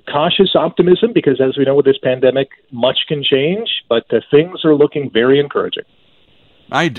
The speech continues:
Speaker 2: I agree. Uh, l-, can you talk to us a little bit about the logistics of how this works? Because we've seen exceptions made for other sports leagues in the past. At least half of the population of the C F L players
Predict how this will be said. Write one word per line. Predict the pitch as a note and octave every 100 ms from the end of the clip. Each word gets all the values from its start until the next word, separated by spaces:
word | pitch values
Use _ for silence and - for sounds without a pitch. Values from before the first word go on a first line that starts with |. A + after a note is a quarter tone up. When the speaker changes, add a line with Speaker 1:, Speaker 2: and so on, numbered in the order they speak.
| C#3+
Speaker 2:
I | D#3+
agree. | B2+ D#3+ B2+ D#2+ - -
Uh, | - C3 -
l-, | E3+ E3
can | G3 F#3+
you | F3+
talk | - A#3+ A#3+
to | G#3
us | F3+
a | F3+
little | E3+ E3
bit | D#3+ D3 D3+
about | B2 C#3 A#2+
the | B2+
logistics | A2 A2+ G2+ C#3 D#3 - A#2 -
of | A#2
how | B2 A#2
this | G#2+ F#2+ G#2+
works? | G2 -
Because | A2 A2 A#2
we've | G#2 A#2+
seen | - D#3+ D#3
exceptions | C3+ - F3 E3+ - C3 B2+
made | C#3 C#3
for | - C3
other | C3+ B2+
sports | A#2+ - C#3+ C3+ -
leagues | C3 B2 F#2+
in | A#2 A2
the |
past. | - C3 A2+ D2 - - - - - -
At | C3 C3+
least | C#3+ A3+ G3+ - - - _
half | - F3+ E3+ G#2 - -
of | A2
the | G2+
population | - C3+ B2 B2 A#2 C3+ A#2 F2+ - -
of | G#2
the | G2
C | - D3 A#2+
F | G2 A#2
L | G#2+
players | E2 C#3 C#3+ E2 E2+ G#2